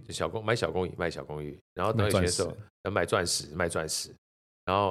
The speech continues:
Speaker 1: 哎，他有买红酒，对不对哈？
Speaker 2: 对，买钻石、
Speaker 1: 红-
Speaker 2: 红酒。
Speaker 1: 对，这他都是资产，因为他在，
Speaker 2: 对。
Speaker 1: 我们在资产负债，资产表上面的话，就这些资产都是买的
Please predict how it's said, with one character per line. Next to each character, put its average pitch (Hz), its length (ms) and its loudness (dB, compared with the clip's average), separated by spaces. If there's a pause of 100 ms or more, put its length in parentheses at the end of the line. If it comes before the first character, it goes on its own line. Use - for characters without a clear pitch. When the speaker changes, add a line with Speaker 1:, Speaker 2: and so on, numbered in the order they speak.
(120)
Speaker 1:
哎， 123 60 -8
他 160 100 2
有 - 40 2
买 78 100 0
红 95 180 -4
酒， 98 220 -2
对 76 100 -10
不 - 0 -
对 73 160 -4
哈？ 71 180 -10 (440)
Speaker 2:
对， 92 180 2 (200)
买 85 520 0
钻 107 240 6
石、 82 220 -4
Speaker 1:
红- 82 160 -2
Speaker 2:
红 95 80 2
酒。 95 260 -2 (260)
Speaker 1:
对， 123 120 2
这 120 100 2
他 160 140 -2
都 160 180 4
是 - 60 -2
资 139 80 -2
产， 104 120 -2
因 104 100 -4
为 143 60 0
他 139 120 -2
在， 135 80 -8
Speaker 2:
对。 143 80 2
Speaker 1:
我 104 40 4
们 98 80 -4
在 147 80 6
资 139 160 0
产 107 140 2
负 107 80 -12
债， 117 140 4
资 - 200 -10
产 120 160 0
表 80 140 -2
上 98 160 -2
面 98 80 -2
的 92 60 -2
话， 95 80 -2
就 107 100 -12
这 120 140 -2
些 120 100 -2
资 113 140 -4
产 85 180 -4 (480)
都 147 100 8
是 147 160 2
买 90 280 2
的 95 280 2